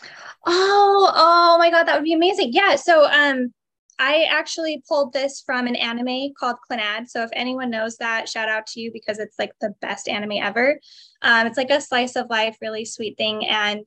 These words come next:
um, the mother in that anime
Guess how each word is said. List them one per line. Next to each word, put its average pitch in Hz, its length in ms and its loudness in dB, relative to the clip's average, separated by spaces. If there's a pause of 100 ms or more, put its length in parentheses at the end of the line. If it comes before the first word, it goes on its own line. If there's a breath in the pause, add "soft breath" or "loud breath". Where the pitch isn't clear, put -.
um, 240 520 -4 (260)
the 247 100 4
mother 247 640 2
in 233 300 -2
that 214 320 0
anime 214 540 -8